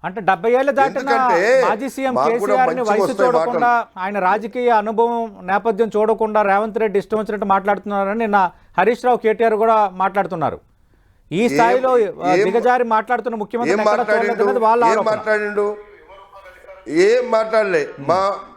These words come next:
Speaker 2: ఒక్కటి బ్రదర్, ముఖ్యమంత్రి గారు తప్పుగా ఏం మాట్లాడలేదు.
Speaker 1: సార్.
Speaker 2: ఆయన ఏమన్నాడు? "మీరు దించుతామను అంటే వా-,
Speaker 1: హ్మ్.
Speaker 2: వాళ్ళు దంచుతారు ప్రజలు" అని చెప్పిండు.
Speaker 1: హ్మ్.
Speaker 2: దాంట్లో తప్పేముంది?
Speaker 1: హ్మ్.
Speaker 2: "మీరు దించుతాము, ఈ ప్రభుత్వాన్ని కూలగొడతాము,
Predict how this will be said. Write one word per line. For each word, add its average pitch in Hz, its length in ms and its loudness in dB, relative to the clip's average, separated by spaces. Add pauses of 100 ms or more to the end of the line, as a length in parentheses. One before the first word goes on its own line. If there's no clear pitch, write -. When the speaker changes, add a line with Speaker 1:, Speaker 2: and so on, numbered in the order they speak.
(460)
Speaker 2:
ఒక్కటి 185 400 -2
బ్రదర్, 190 420 0 (440)
ముఖ్యమంత్రి 220 760 -2
గారు 208 360 0 (140)
తప్పుగా 233 440 0
ఏం 220 260 2
మాట్లాడలేదు. 196 1000 0
Speaker 1:
సార్. 123 200 -6 (200)
Speaker 2:
ఆయన 208 240 0
ఏమన్నాడు? 247 800 2 (240)
"మీరు 220 280 2
దించుతామను 233 840 0
అంటే 240 320 2
వా-, 277 160 2
Speaker 1:
హ్మ్. 226 160 0
Speaker 2:
వాళ్ళు 247 200 0
దంచుతారు 220 600 0
ప్రజలు" 233 380 0
అని 233 180 0
చెప్పిండు. 208 380 -2
Speaker 1:
హ్మ్. 131 340 -10 (440)
Speaker 2:
దాంట్లో 247 260 2
తప్పేముంది? 262 840 0
Speaker 1:
హ్మ్. 131 420 -10
Speaker 2:
"మీరు 220 260 2
దించుతాము, 233 800 -2 (320)
ఈ 202 100 0
ప్రభుత్వాన్ని 240 760 0
కూలగొడతాము, 240 840 0